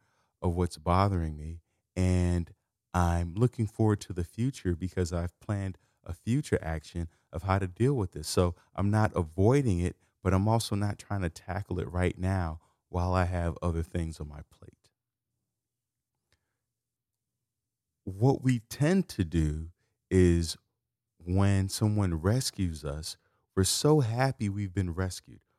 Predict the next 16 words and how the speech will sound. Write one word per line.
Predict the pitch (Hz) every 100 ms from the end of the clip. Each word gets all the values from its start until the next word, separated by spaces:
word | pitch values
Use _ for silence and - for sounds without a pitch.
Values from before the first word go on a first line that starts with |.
| _
We're | 95
so | - 147
happy | 143 104 107 113 107
that | 90 82
someone | - 101 92
has, | 85 80 - _ _ _
uh, | - 82 78 76
uh, | - 76
bre-, | 76 85 90 98 - _
uh, | 71 78 76 80 _
uh, | 71 76 80 _ _
put, | - -
put | _ 107 - -
some, | - 80 76 _ _ _
uh, | - 82 - - _ _
uh, | 80 76 73